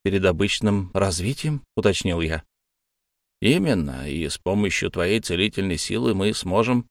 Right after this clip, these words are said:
пройти путь в тысячу метров с помощью нескольких шагов», заверил меня наставник. «Но у всего есть своя цена»,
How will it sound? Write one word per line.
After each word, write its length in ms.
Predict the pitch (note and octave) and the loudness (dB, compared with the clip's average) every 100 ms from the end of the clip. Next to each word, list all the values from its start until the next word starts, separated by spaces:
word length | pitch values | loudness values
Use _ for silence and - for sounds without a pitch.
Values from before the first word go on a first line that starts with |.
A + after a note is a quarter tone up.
| _ | _
пройти 440 | G2+ G2+ F#2+ A2 | -2 0 0 -2
путь 400 | A#2+ - B2+ - | -2 0 0 0
в 80 | - - | -8 -4
тысячу 480 | G#2 A#2+ - B2+ C#3 | 0 0 0 0 4
метров 500 | A#2 G#2+ A#2+ B2 - | 4 4 4 2 0
с 60 | - | -2
помощью 540 | - A2 A2+ - A#2 | 0 2 0 0 2
нескольких 640 | G2 A2+ - A2+ - A2+ | 4 2 0 -4 -2 -4
шагов», 480 | - F#2 D#2 G2+ - - _ _ _ _ - | -2 -4 -2 -2 -4 -14 _ _ _ _ -4
заверил 400 | F#2+ F#2 F#2 F#2 | 2 4 6 4
меня 260 | F2+ F2+ | 2 2
наставник. 640 | F2+ F2 - F2 F2 - - _ _ _ _ _ _ _ _ _ _ _ E2+ | 0 -2 -2 -2 -2 -6 -12 _ _ _ _ _ _ _ _ _ _ _ -4
«Но 280 | E2+ F2 | 0 0
у 60 | F2 | 0
всего 400 | E2 - F2+ G#2 | -2 -2 2 4
есть 240 | G2+ A2 | 4 2
своя 300 | - G2+ G2+ | 0 -2 -2
цена», 480 | G2 - F#2+ E2+ - | -2 0 0 0 -4